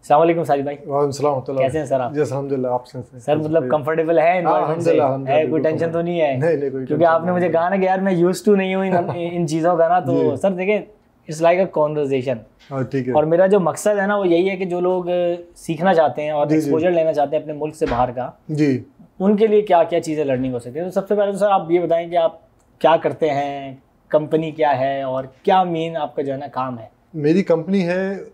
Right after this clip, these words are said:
Speaker 2: लाइफगार्ड टेक्नोलॉजी करके।
Speaker 1: सही है।
Speaker 2: ठीक है, उसमें हम लोग स्पेशलाइज है डेटा रिकवरी सर्विसेज के।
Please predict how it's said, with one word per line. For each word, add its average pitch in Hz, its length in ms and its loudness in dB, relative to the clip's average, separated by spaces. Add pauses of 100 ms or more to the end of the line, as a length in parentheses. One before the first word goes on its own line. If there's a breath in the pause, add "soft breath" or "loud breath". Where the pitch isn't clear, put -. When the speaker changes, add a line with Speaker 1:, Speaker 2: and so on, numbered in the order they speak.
Speaker 2:
लाइफगार्ड 151 580 2 (160)
टेक्नोलॉजी 160 440 0
करके। 151 320 0 (100)
Speaker 1:
सही 123 280 -4
है। 120 180 -16 (100)
Speaker 2:
ठीक 156 140 0
है, 185 100 4
उसमें 180 420 -2
हम 165 280 -2
लोग 190 180 2
स्पेशलाइज 190 580 -2
है 196 220 2
डेटा 156 220 2
रिकवरी 175 360 2
सर्विसेज 143 400 -4
के। 127 100 -12